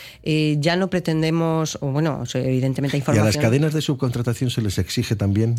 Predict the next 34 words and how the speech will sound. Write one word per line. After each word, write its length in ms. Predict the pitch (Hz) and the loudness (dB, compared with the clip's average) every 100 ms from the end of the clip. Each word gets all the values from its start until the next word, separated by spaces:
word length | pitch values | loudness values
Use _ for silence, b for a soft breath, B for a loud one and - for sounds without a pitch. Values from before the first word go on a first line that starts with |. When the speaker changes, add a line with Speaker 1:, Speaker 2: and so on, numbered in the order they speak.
| 120 90 | -2 -4
Speaker 2:
Exige 400 | 87 123 117 110 | -2 -2 2 2
Speaker 1:
La 60 | |
Speaker 2:
aquel 60 | - | 2
que 60 | 127 | 2
Speaker 1:
formación 260 | 139 120 - | 2 2 2
Speaker 2:
les 100 | 165 | 0
Speaker 1:
es 40 | |
obligatoria 540 | 147 143 139 135 143 139 | -2 -2 -2 -2 -2 0
para 180 | 101 92 | 0 0
Speaker 2:
pero, 120 | 135 | -2
Speaker 1:
todos. 160 | 95 - | -4 0
Speaker 2:
ah, 40 | 113 | 2
no, 100 | 110 | 4
pero 120 | 95 | 2
aquel 220 | 90 117 | 2 0
que 140 | 101 110 | 0 0
les 160 | 101 | 0
contrata 560 | - 98 110 110 104 95 - | 0 0 0 0 0 -4 -8
exige, 400 | 92 123 - 110 - | -6 -4 0 0 2
Speaker 1:
<laughs> 140 | - 98 | -2 -2
Speaker 2:
exige 360 | - 135 127 | 2 2 2
precisamente 560 | 113 107 107 113 107 104 | 2 2 2 2 2 0
que 140 | 95 107 | 0 2
hayan, 580 | 104 101 98 98 - - | 2 2 0 -2 -4 -2
que 80 | 107 | 0
les 140 | 92 | 2
hayan 180 | 113 98 | 2 0
formado 300 | 104 101 95 | 0 0 0
a 20 | |
sus 100 | 95 | 0
trabajadores, 500 | 98 92 101 107 113 | 0 0 2 0 -2
por 180 | - 76 | -4 -6
si 80 | 80 | -2
acaso. 340 | 98 92 | -2 -2